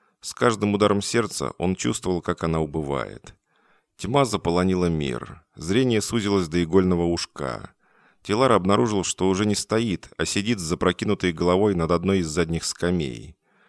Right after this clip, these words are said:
Поддерживаемый Делией, он медленно выпрямился. Её ладонь, там, где она касалась шеи, казалась необычайно тёплой. У Тилара невольно вырвался стон.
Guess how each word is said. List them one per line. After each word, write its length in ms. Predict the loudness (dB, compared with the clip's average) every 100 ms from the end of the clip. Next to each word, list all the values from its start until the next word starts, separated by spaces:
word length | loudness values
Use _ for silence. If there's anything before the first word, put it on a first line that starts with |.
| _ _
Поддерживаемый 800 | 0 2 4 2 4 2 4 2
Делией, 640 | 0 0 0 0 -6 -8 -14 -4
он 240 | 0 2
медленно 360 | 0 2 2 2
выпрямился. 960 | 0 -2 -4 -6 -6 -8 -10 -12 -18 _ _ _ _ _
Её 280 | -4 2 4
ладонь, 500 | 6 6 6 4 0 -4
там, 240 | 0 2 2
где 140 | 0
она 160 | 0 0
касалась 460 | -2 0 0 0
шеи, 460 | -2 0 0 -2 -8 -18 _
казалась 420 | -2 0 0 0
необычайно 480 | -2 -2 -2 -2 -2
тёплой. 680 | -2 -2 -2 -6 -10 -12 -20 _ _ _ _ -12
У 80 |
Тилара 360 | -2 2 6 6
невольно 440 | 4 4 4 2
вырвался 420 | 2 0 0 -2 -4
стон. 580 | -6 -4 -4 -4 -10